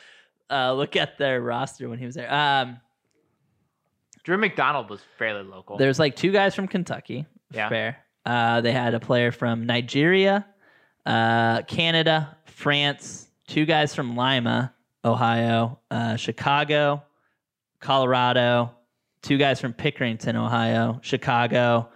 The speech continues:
Speaker 1: Kansas, Cincinnati. Yeah. So, okay. I mean, it's still fairly local. I mean, you
Speaker 2: Yeah.
Speaker 1: know, Lima's
Speaker 2: Well,
Speaker 1: not far, but
Speaker 2: here's, here's the other thought that probably the more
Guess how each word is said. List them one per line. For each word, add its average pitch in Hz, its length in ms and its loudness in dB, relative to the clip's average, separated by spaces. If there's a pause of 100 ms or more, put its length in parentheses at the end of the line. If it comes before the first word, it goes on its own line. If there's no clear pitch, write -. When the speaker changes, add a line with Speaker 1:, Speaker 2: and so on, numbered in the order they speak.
(680)
Speaker 1:
Kansas, 120 920 -2 (920)
Cincinnati. 113 840 -4
Yeah. - 180 -10 (160)
So, 110 280 -6 (480)
okay. 359 160 0
I 277 120 2
mean, 330 140 2
it's 508 320 4
still 494 160 6
fairly 294 320 4
local. 156 420 0
I 262 80 0
mean, 233 160 -8
you 240 80 -6
Speaker 2:
Yeah. - 20 0
Speaker 1:
know, 139 140 -2
Lima's 170 300 2
Speaker 2:
Well, 196 60 2
Speaker 1:
not 160 200 0
far, 120 220 -4
but 139 80 -8
Speaker 2:
here's, 226 340 2
here's 202 500 0
the 190 160 2
other 139 260 2
thought 101 340 -6 (120)
that 127 380 -4
probably 170 500 0
the 135 80 -6
more 135 600 0